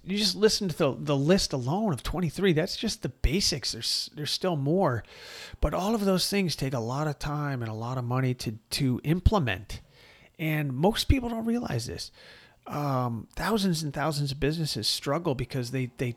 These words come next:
don't, they, they don't get it done because they, they fail to, to implement even a few of these, if not all of these, but they're all really important. So based on these primary marketing components,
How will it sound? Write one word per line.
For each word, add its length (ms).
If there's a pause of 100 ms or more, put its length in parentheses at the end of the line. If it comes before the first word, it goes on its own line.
don't, 540 (460)
they, 180 (220)
they 160 (100)
don't 240 (140)
get 180
it 220
done 340
because 400
they, 160
they 180
fail 460
to, 520
to 200
implement 640 (760)
even 240
a 20
few 380
of 160
these, 320
if 120
not 160
all 240
of 140
these, 240
but 160
they're 160
all 140
really 260
important. 540 (1200)
So 120
based 300
on 120
these 160
primary 520
marketing 440
components, 760